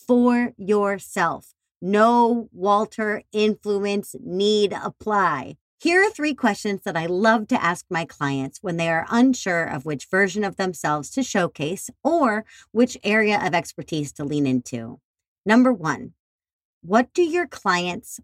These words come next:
or colleagues, if you're pre-client, most admire about your work? What about your personality? What do you most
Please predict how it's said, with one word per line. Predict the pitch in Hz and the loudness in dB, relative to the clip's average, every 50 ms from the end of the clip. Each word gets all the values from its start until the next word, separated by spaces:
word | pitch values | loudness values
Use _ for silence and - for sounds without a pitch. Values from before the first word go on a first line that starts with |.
| _ | _
or | - 180 202 240 | -2 0 0 0
colleagues, | 240 - 214 208 180 156 151 147 139 135 135 - | 0 0 0 0 0 0 0 -2 -4 -4 -8 -10
if | - 127 - | -10 -8 -6
you're | 170 165 | -6 -8
pre-client, | - _ - 175 165 - - - 135 127 123 120 117 - - _ _ _ _ - | -8 _ -8 -8 -8 -8 -8 -4 -2 -2 -2 -2 -4 -8 -10 _ _ _ _ -4
most | 185 196 208 247 240 - - | 0 2 2 2 2 0 -4
admire | 277 - - 170 156 156 156 156 170 - | -6 -2 -2 -2 0 0 -2 -4 -4 -4
about | - - - - 143 147 147 147 165 156 | -6 -6 -2 0 0 0 -2 -4 -4 -2
your | 165 175 | -2 -2
work? | 156 175 240 254 - - _ _ _ _ _ _ _ _ _ _ _ _ _ - | 0 2 2 2 0 0 _ _ _ _ _ _ _ _ _ _ _ _ _ -8
What | 165 185 233 262 | -2 0 0 2
about | 311 254 339 339 | 2 2 2 2
your | 302 311 349 | 2 -2 -4
personality? | - 320 320 - - 277 262 262 294 302 240 175 143 135 - - - _ _ _ _ _ _ _ _ _ _ | -4 -4 -4 -4 -2 -2 0 0 0 0 -2 -4 -6 -6 -10 -14 -20 _ _ _ _ _ _ _ _ _ _
What | - 175 214 254 - _ _ - | -2 2 2 2 0 _ _ 0
do | 262 254 214 220 | 2 2 2 0
you | 185 165 185 202 277 359 392 427 415 311 196 147 - - - _ _ | -2 -4 0 4 4 4 4 4 2 0 -2 -2 -6 -10 -16 _ _
most | - 196 185 170 160 156 - - | -2 -2 0 0 -2 -4 -10 -14